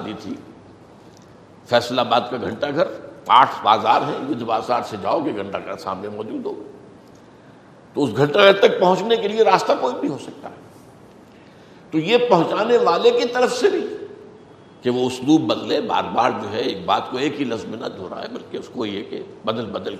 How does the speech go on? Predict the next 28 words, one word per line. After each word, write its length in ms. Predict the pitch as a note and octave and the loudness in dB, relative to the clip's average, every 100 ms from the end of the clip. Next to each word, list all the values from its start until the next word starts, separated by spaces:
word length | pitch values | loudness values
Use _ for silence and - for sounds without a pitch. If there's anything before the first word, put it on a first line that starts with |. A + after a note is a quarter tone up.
| - | -12
کر 80 | - - | -14 -12
انداز 380 | G2+ F2 F#2 G#2 | -12 -4 -4 -4
سے۔ 140 | - - - - - - - - - - - - - - - | -8 -14 -18 -20 -20 -20 -20 -20 -20 -20 -20 -20 -20 -20 -10
لیکن 240 | G#2 B2 C#3+ | -6 -2 0
وہ 60 | |
الدین 380 | C#3 C#3+ F#3 A#3+ | 0 0 -2 0
و 60 | G3 | 0
النصیحہ، 500 | C3+ A2+ - D#3 E3+ A#2 | 0 -4 -6 0 2 2
دین 220 | D3 E3+ | 0 0
جو 120 | B2 A#2 | -2 -4
ہے 80 | |
وہ 120 | C#3 B2 | -4 -4
تو 60 | A#2 G#2 | -8 -10
نصیحت 420 | F#2+ A2+ G2+ - | -10 -8 -8 -10
کا 60 | F#2+ | -10
نام 240 | F#2+ B2 | -8 -6
ہے، 40 | C#3 | -2
یہ 160 | D3 | 0
بھی 100 | D#3+ | -2
پورے 760 | F#3 - C4 D#4+ E4+ E4+ E4+ C4+ | -4 -2 4 6 8 6 4 2
دین 300 | F#3 G#3+ G#3 F3+ | -2 -4 -4 -6
کی 140 | F3 E3 | -8 -6
تعبیر 640 | D3 C3 A2 A2 G#2 - | -2 -2 -2 -8 -12 -16
ہے، 40 | - - - - - - - - - - - - - | -18 -20 -20 -18 -18 -18 -20 -20 -20 -20 -20 -12 4
پورے 280 | D#4 E4+ | 4 6
دین 300 | - - - | 2 -2 -8
کی، 60 | - - - - - - - - - - - - - - - - - - - | -12 -18 -20 -20 -20 -20 -20 -20 -20 -20 -20 -20 -20 -20 -20 -20 -20 -20 -6
پوری 400 | G#3+ C#4+ D4+ D4+ | 2 6 6 4